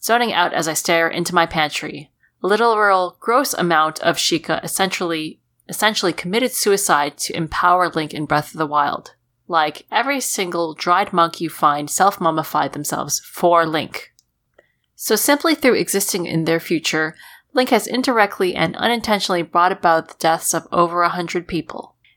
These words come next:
and the goddess Hylia is complicit in this. Did these Sheikah monks really have to die to give out spirit orbs? Are you taking their souls? Is Hylia using these souls to craft your upgrades,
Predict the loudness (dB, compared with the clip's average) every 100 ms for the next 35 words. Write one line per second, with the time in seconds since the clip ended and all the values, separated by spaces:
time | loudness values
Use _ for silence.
0 | -2 0 0 -2 -2 -2 -4 -2 -2 -2
1 | -2 -2 -4 -6 -4 0 2 2 0 -2
2 | -6 -8 -10 -12 _ _ _ -4 0 2
3 | 2 2 2 2 2 0 -2 -2 2 2
4 | 2 0 -2 0 4 4 0 -4 -2 2
5 | 2 0 0 0 0 2 0 0 -4 -6
6 | -6 _ _ _ _ -2 0 2 0 0
7 | 2 2 2 2 2 2 -2 -10 -14 _
8 | _ _ -6 -4 0 2 2 2 0 0
9 | -2 -2 -4 -4 0 0 0 -6 -12 -2
10 | 0 0 -6 -6 -2 -2 0 -2 -2 -6
11 | -8